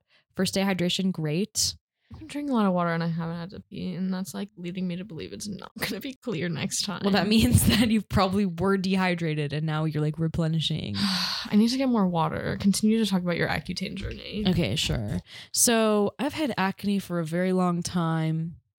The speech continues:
Speaker 1: probably since twenty thirteen. T B H, I was thirteen.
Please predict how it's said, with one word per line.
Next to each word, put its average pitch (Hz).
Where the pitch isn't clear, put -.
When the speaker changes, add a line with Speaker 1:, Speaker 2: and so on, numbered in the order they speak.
Speaker 1:
probably 254
since 220
twenty 202
thirteen. 160
T 160
B 156
H, -
I 160
was 151
thirteen. 147